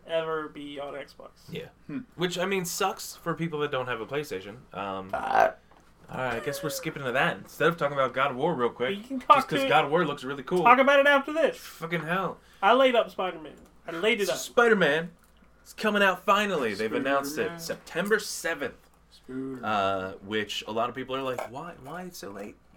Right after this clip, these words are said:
Speaker 3: Looks
Speaker 2: Why are we
Speaker 3: really
Speaker 2: waiting so long?"
Speaker 3: boring, Spider-Man.
Speaker 2: Um, they, oh, well, you know what? I got one thing.
Speaker 3: It looks boring as fuck.
Speaker 2: What are you talking about?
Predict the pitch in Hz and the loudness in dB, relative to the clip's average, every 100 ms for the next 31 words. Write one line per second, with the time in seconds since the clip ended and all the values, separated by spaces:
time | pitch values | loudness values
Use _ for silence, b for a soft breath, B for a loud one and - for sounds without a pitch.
0 | 180 - - - - - - - - 170 | -12 -10 -8 -6 -6 -6 -6 -4 -2 -2
1 | 156 156 156 156 147 - - 135 135 131 | -6 -12 -16 -20 -20 -20 -16 -16 -14 -10
2 | 104 107 98 95 101 - _ b b b | -6 -6 -6 -10 -14 -20 _ b b b
3 | b b b _ _ _ _ _ _ _ | b b b _ _ _ _ _ _ _
4 | _ 110 113 113 98 107 107 92 101 101 | _ -2 0 0 -4 -10 -8 -8 -10 -14
5 | 104 110 - - 90 98 87 - - - | -12 -12 -12 -12 -12 -10 -12 -14 -20 -20
6 | _ - - 78 87 95 151 160 151 147 | _ -20 -20 -18 -16 -12 -8 -8 -6 -2
7 | 143 123 - 120 - - - _ 175 277 | -2 -4 -10 -14 -16 -20 -20 _ -10 -6
8 | 294 - 302 220 135 - | -4 0 0 2 0 -2